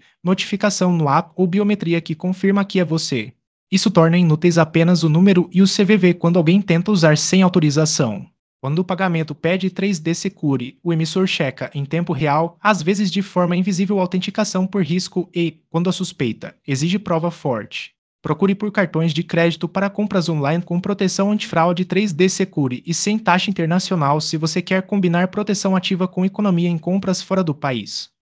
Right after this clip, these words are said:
O que é três D Secure para cartão de crédito? O três D Secure é um protocolo das bandeiras seis. Visa Secure, Mastercard Identity Check que adiciona um passo de autenticação no checkout. Pode ser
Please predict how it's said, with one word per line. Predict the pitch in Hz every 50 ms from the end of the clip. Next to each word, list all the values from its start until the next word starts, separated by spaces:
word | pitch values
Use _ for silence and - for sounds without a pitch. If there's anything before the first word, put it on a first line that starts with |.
| _ _ _ _
O | - -
que | - 131
é | 123
três | - 170 175 190 175
D | 147 165 151
Secure | 139 - 180 - - 202 190 190
para | - 185 180 185 180
cartão | - 190 180 175 - 180 185
de | 180 190
crédito? | - 180 165 160 170 170 - - 190 180
O | 185
três | 175 - 175 185 202 180
D | 160 151 147 139
Secure | - - 185 180 - - 214 208
é | 214 202
um | 190
protocolo | 165 160 170 165 196 185 - 170 151 147 151
das | 147 160 160 139
bandeiras | 143 165 175 165 151 139 135 139 135
seis. | - - - 127 113 107 104 - - - - - _ _ _ _ _
Visa | - 143 143 170
Secure, | 160 - 220 214 - 185 170 156 156 185 180 -
Mastercard | 185 185 180 180 - 226 220 - 202 196 190 175
Identity | 202 185 214 214 190 - 180 165 208
Check | 185 - 196 190 -
que | - 190
adiciona | 185 156 170 - - 160 135 131 135 139 139 170
um | 165 156
passo | 156 147 139 135 - 143
de | 120 127
autenticação | 135 147 - 190 185 - - - 196 190 - - 151 147
no | 156 165
checkout. | 160 - 196 - - 160 135 113 110 - - - - - _ _ _ _ _ -
Pode | 220 214 220 220
ser | - - 175 160 151